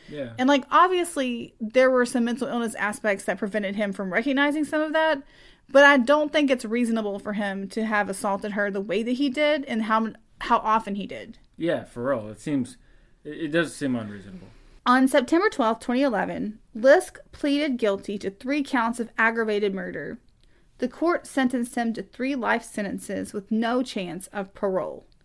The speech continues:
Speaker 2: At his sentencing, he apologized for the murders and gave an explanation for what happened, sort of. He blamed his mental illness, which is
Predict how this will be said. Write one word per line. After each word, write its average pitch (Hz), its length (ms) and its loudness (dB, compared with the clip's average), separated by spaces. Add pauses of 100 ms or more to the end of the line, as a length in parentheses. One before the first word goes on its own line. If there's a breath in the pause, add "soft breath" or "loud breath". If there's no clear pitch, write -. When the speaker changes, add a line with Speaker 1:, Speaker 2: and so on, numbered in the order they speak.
(540 soft breath)
Speaker 2:
At 269 200 2
his 339 140 0
sentencing, 220 640 -4
he 240 180 6
apologized 247 800 4
for 247 160 0
the 277 80 2
murders 185 640 0
and 247 160 2
gave 427 200 4
an 427 80 2
explanation 233 720 -2
for 208 140 -2
what 185 140 2
happened, - 520 -2 (280)
sort 156 300 0
of. - 220 -12 (600 soft breath)
He 302 160 2
blamed 294 380 2
his 392 180 4
mental 247 260 0
illness, 196 540 -2
which 294 180 -2
is 330 140 -2